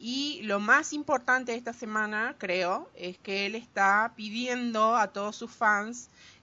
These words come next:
que hagan, eh, que respondan a una encuesta donde se han incluido una serie de escenas del Infierno de Gabriel, donde él le pide a sus fans que él está escuchando, que quiere saber cuáles son las escenas favoritas,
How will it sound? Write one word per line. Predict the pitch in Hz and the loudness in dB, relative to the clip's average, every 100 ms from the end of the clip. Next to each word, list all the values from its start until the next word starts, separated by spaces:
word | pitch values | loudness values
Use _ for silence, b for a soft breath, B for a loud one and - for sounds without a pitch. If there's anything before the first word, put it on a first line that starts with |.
| - | -8
que | 240 233 | 0 6
hagan, | 254 262 220 220 247 240 | 8 8 6 2 0 -8
eh, | 196 196 190 185 180 | -4 0 0 -2 -4
que | 196 | -6
respondan | 190 180 240 247 226 196 196 | -8 -6 -2 -2 0 -2 0
a | 196 | -2
una | 240 254 | -2 -4
encuesta | 247 247 247 240 - 202 | -6 -2 -4 -2 0 0
donde | 202 202 196 | 0 -4 -6
se | 220 | -4
han | 240 | -6
incluido | 269 254 247 247 | -6 -8 -6 -6
una | 254 220 | -6 -6
serie | - 233 240 | -4 -4 0
de | 233 196 | 0 -2
escenas | 190 226 214 202 202 190 | -4 -6 -2 -4 -4 -2
del | 185 180 | -2 -2
Infierno | 180 175 185 214 233 | -6 -4 -4 -2 -2
de | |
Gabriel, | 214 208 208 208 185 175 226 B B B B B | 2 2 2 0 0 -2 -10 B B B B B
donde | 190 196 190 196 | -6 -2 0 0
él | |
le | 233 | 0
pide | 240 269 262 220 | -4 -4 -2 2
a | 185 | 0
sus | - 202 | -2 -6
fans | - 220 196 196 | 2 4 2 -4
que | 196 | -10
él | |
está | 202 - 202 | -10 -8 -10
escuchando, | - 240 233 285 233 233 220 202 220 | -8 -12 -2 4 4 4 -4 -4 -6
que | 214 | -8
quiere | 208 220 | -6 -6
saber | 226 240 247 - | -2 -2 -4 0
cuáles | 247 262 262 | 0 2 -2
son | 262 247 233 | -4 -4 -4
las | 220 214 | -8 -8
escenas | 196 202 202 214 | -10 -8 -6 -6
favoritas, | 208 175 165 156 - - - | -2 -2 -2 -6 -14 -20 -20